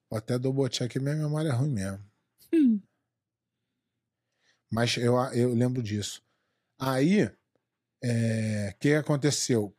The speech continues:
Speaker 1: Primeiro, eu lutei com o Verdun. E aí, quando eu lutei com o Verdun,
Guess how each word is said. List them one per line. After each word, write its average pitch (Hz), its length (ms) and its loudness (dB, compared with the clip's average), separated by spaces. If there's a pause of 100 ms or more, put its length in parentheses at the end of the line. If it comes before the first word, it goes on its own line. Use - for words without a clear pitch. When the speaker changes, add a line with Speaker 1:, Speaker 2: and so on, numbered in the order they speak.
Speaker 1:
Primeiro, 165 840 4
eu 165 180 6
lutei 185 340 2
com 185 120 -4
o 170 40 0
Verdun. 151 460 2 (2000)
E 143 160 4
aí, 147 320 6
quando 214 380 0
eu 202 40 6
lutei 170 280 2
com 151 120 -4
o 139 40 0
Verdun, 135 540 2